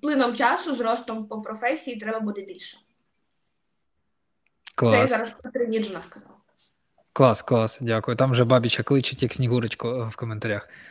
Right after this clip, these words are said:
Speaker 2: Е, і останнє питання. Як довго може тривати сам процес тестування? Є якісь часові ліміти?
Speaker 1: О,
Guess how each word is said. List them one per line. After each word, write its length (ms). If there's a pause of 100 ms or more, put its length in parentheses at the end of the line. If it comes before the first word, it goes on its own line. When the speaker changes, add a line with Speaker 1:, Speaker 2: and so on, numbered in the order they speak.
(420)
Speaker 2:
Е, 560
і 140
останнє 320
питання. 380
Як 260
довго 380
може 300
тривати 400
сам 240
процес 380
тестування? 680
Є 200
якісь 260
часові 480
ліміти? 520 (1400)
Speaker 1:
О, 220